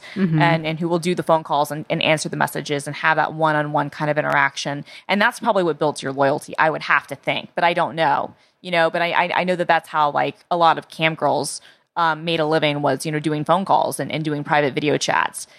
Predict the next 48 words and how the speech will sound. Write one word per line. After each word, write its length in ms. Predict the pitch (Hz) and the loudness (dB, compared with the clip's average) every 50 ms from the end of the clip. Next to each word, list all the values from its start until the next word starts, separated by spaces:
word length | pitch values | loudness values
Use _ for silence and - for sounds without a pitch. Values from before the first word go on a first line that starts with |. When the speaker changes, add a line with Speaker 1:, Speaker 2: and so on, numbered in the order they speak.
| _ _ | _ _
Speaker 2:
And 160 | - 180 190 190 | -6 -4 0 2
those 200 | 196 202 196 196 | 2 2 2 0
are 60 | 190 | -2
the 80 | 180 | -2
sorts 300 | 165 - 180 165 151 - | -2 -2 -2 -2 0 -2
of 80 | 165 147 | -2 0
things 360 | - 165 156 147 151 156 147 | 2 2 2 2 0 -4 -4
that, 360 | - 151 147 147 147 139 - _ _ _ - | -2 0 2 2 2 0 -2 _ _ _ -4
you 60 | 170 | 0
know, 80 | 175 156 | 0 0
a 40 | 151 | 0
photo 720 | - - 240 247 247 220 196 180 170 160 156 156 156 156 - _ _ _ _ _ _ _ _ _ _ _ _ _ | 0 -2 -2 0 2 2 2 2 2 2 0 -4 -6 -10 -14 _ _ _ _ _ _ _ _ _ _ _ _ _
can 180 | - 247 214 190 | 2 2 4 4
be 140 | 165 175 170 | 2 0 -4
easily 420 | - - 190 185 156 175 165 160 | -2 -2 -2 -2 -2 -2 -2 -4
copied 640 | 151 - - 170 151 143 165 170 156 151 151 143 151 - - | -2 0 2 2 4 2 2 -2 -6 -4 -6 -6 -6 -4 -2
and, 400 | 151 151 147 143 143 147 - - | 0 2 2 0 0 -2 -4 -4
and 160 | 156 156 - | -2 0 0
shared 260 | - - 160 151 143 | 0 2 2 2 2
around. 480 | 139 139 147 147 135 135 131 101 151 151 | 0 0 0 2 2 2 0 -2 -2 -4
And, 140 | 156 151 | -2 0
and 140 | - 180 180 | 0 2 2
even 180 | 190 185 196 180 | 2 2 0 -2
if 140 | 170 - - | -4 -4 -6
you 80 | 175 | -8
find 400 | - _ - 185 175 175 175 170 | -4 _ 0 0 2 0 0 2
out 180 | 160 156 - 156 | 2 2 2 0
who's 260 | - 190 175 160 156 | -4 -6 -6 -4 -4
ripping 540 | 175 151 175 175 185 208 196 - 175 170 160 | -4 -4 0 2 4 4 4 2 0 -2 -2
your 80 | 147 | -4
stuff, 380 | 143 - - - 185 156 147 - | -4 -6 -2 2 4 4 4 4
I 60 | 165 | 0
mean, 100 | 170 170 | -4 -2
what 120 | 170 175 170 | 0 0 0
are 40 | |
you 140 | 170 165 156 | 0 -2 -2
gonna 220 | - 160 151 147 151 | 0 0 0 0 0
do? 260 | 147 156 143 131 139 | 0 0 2 2 0
Like, 440 | 113 143 165 160 151 147 - - - _ _ _ _ _ _ _ _ | 2 4 4 4 4 2 -2 -6 -16 _ _ _ _ _ _ _ _
kick 200 | - - 208 - | -4 -4 -4 -4
them 160 | - 190 180 | -4 -2 2
out? 180 | 170 175 185 185 | 2 4 2 2
And 80 | 180 | 0
if 140 | 175 170 - | -4 -8 -8
you 60 | 185 | -8
kick 200 | - - 208 - | -8 -6 -8 -8
them 100 | - 190 | -6 -2
out, 240 | 180 175 175 160 - | 0 0 0 0 -2